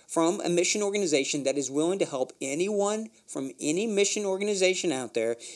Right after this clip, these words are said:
It is media to movements dot org. So if you go to the website, if you go into your browser and you just type in media to movements dot org, you're gonna come up on a website that is there for you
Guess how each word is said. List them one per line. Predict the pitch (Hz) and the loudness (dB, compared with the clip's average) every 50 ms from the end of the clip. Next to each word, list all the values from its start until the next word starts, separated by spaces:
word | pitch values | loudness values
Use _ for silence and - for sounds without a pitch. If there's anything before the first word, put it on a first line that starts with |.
| - - - | -10 -4 2
It | 139 151 160 | 4 4 6
is | 165 160 143 139 | 6 4 4 2
media | 131 131 131 139 151 160 175 175 175 202 196 196 196 202 - - | -2 -6 -2 2 4 4 4 4 4 4 4 4 2 0 -2 -4
to | - - 175 | -4 -2 -2
movements | 165 151 147 147 147 147 139 131 127 117 117 123 - - - - - _ _ - 127 | 0 2 4 6 6 6 4 2 -4 -8 -6 -2 0 0 0 -2 -4 _ _ -10 -4
dot | 135 135 123 131 131 - - - | -2 0 0 0 0 -2 0 2
org. | 143 135 123 113 101 104 - - - - - - | 4 4 4 4 0 -2 -8 -14 -18 -20 -12 -2
So | - 156 151 | 2 4 4
if | 143 - 143 | 4 2 -2
you | 135 | -4
go | 123 113 - 147 156 196 254 | -2 2 2 4 6 4 4
to | - - 254 240 | 4 2 2 4
the | 240 226 | 4 4
website, | 202 226 226 - - - 135 113 110 | 4 4 4 4 4 4 2 2 0
if | 117 120 - | -2 -2 -2
you | 151 165 208 214 | -2 -2 -2 2
go | 220 226 226 220 226 - - - | 4 4 6 6 4 4 2 4
into | 160 170 190 220 214 - - 160 | 4 4 4 4 2 0 0 2
your | 143 147 196 233 | 4 4 4 4
browser | 202 180 170 160 156 156 143 160 | 4 4 4 4 4 2 4 4
and | 160 143 | 2 4
you | 143 165 208 | 2 2 2
just | 220 190 - | 2 0 0
type | - 185 175 175 170 170 | 2 2 4 4 4 4
in | 165 156 143 139 | 2 2 2 2
media | 147 170 202 233 233 226 | 2 2 4 4 4 4
to | 226 - 208 | 4 2 2
movements | 185 180 175 175 151 160 160 156 - | 4 4 4 4 4 2 0 0 0
dot | - 143 147 156 - - | 2 2 2 2 2 2
org, | 143 139 131 123 123 123 - - - - - - | 2 4 4 2 0 -2 -8 -14 -18 -18 -4 0
you're | 143 180 | 0 2
gonna | 175 294 262 202 | 2 2 0 -2
come | - - - 202 208 196 170 | -2 -2 -2 -2 -2 0 0
up | 143 123 127 - - - | 0 0 0 -2 -6 -6
on | - 147 151 | -4 -2 -2
a | 143 | -2
website | 135 135 156 208 240 - - - 143 110 110 123 - - - - - - - | 2 4 4 4 4 4 2 0 0 0 -2 -4 -6 -8 -14 -18 -18 -2 2
that | 147 160 175 - | 2 4 4 4
is | - 170 156 160 160 156 160 160 156 156 - - - - - - - | 4 4 6 6 6 6 6 4 4 2 0 0 -2 -10 -20 -16 -12
there | 165 143 113 156 160 175 185 208 226 233 220 | -10 0 4 4 6 6 6 4 4 2 2
for | - - - 202 208 208 208 | 0 0 2 4 6 6 6
you | 202 180 170 160 156 135 117 107 107 117 | 6 4 4 4 4 4 4 0 -2 -6